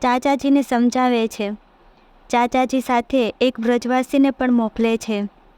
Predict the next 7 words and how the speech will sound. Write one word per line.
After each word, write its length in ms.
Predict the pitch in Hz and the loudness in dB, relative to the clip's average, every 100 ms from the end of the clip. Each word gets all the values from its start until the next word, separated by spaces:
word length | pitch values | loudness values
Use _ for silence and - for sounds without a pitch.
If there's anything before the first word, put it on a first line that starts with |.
| _ _ _ _ - | _ _ _ _ -2
પ્રભુની 460 | 240 220 247 240 | -2 2 2 2
વિદાય 380 | 233 233 233 233 | 2 0 0 2
લઈ 320 | 247 262 220 | 2 0 -2
ચાચાજી 720 | 220 - 240 233 247 247 262 | -6 -6 -4 -2 -2 -2 -2
આગ્રા 400 | - 226 226 254 | -2 -2 0 0
આવે 340 | 240 220 214 214 | 0 0 -2 -4
છે. 260 | - 202 | -4 -8